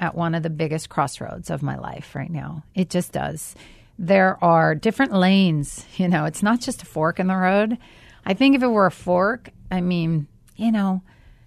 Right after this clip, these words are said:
that's not too difficult. But I feel like there's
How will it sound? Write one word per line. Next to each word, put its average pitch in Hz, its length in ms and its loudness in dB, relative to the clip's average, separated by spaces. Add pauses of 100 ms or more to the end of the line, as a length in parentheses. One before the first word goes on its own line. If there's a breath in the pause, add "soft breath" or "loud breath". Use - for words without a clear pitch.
(640 soft breath)
that's 202 320 -4
not 196 420 2 (640)
too 302 280 -2
difficult. 165 500 -4
But 180 120 -2
I 190 60 2
feel 247 180 0
like 277 140 2
there's 175 300 0